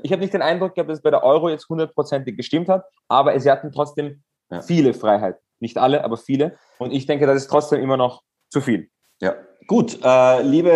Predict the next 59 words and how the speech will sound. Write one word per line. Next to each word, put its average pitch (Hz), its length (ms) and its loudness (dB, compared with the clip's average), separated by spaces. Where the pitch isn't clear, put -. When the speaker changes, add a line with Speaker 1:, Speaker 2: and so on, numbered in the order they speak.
Speaker 2:
Hörerinnen 135 400 4
und 123 40 0
Hörer, 113 200 4
ja, 117 240 4
also 117 240 0
wir 127 100 2
haben 131 320 0
jetzt 117 180 -6
sogar 123 200 0
etwas 120 260 -4
länger 135 240 0
drüber 143 220 -2
gesprochen, 135 340 -2
aber 123 80 -2
ich 123 80 -6
glaub, 120 160 0
die 113 100 -6
Zeit 113 300 0
war's 110 320 -4
wert 120 360 0
und 120 220 -2
wird 117 140 -2
auch 117 100 -2
in 117 120 -6
Zukunft, 131 480 -8
äh, 120 240 4
wir 120 100 -2
werden 113 140 -2
das 113 100 -6
Format 113 460 0
fortsetzen, 113 580 -2
weil 110 160 2
wir, 113 140 4
und 113 120 -2
da 113 40 -2
möchte 110 240 -4
ich 107 40 -4
mich 117 140 -2
auch 107 140 -4
ganz 101 200 -2
herzlich 107 300 -4
bedanken, 117 640 -4
sehr 123 260 -4
viel 135 160 0
positives 120 540 -2
Feedback 131 340 -4
bekommen 120 420 -2
haben, 117 520 0
äh, 107 760 0
zu 117 160 -8
dem 110 220 -2
Vodacast, 113 800 -2
äh, - 20 -2
ja, 104 720 0
ein 101 160 -6
neues 110 360 0
Format, 110 560 0
um 110 300 -6
über 110 380 2